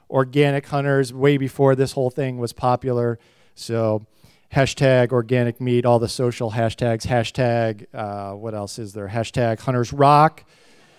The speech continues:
<laughs> Hashtag vegetarians are boring. Ha-, hashtag vegetarian is an old Indian word for terrible hunter.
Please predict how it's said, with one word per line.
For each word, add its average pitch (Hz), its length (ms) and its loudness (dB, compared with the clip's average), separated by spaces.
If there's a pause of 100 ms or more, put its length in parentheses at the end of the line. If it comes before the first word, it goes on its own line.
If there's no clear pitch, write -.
(680)
<laughs> - 1400 -20
Hashtag 143 1160 4 (400)
vegetarians 147 920 4
are 147 80 6
boring. 202 580 6 (1600)
Ha-, 151 140 -4 (280)
hashtag 165 560 6
vegetarian 151 720 2
is 143 140 -2
an 139 100 -2
old 139 180 4
Indian 135 340 -2
word 123 220 -4
for 127 140 -10
terrible 120 440 -2
hunter. 101 540 -6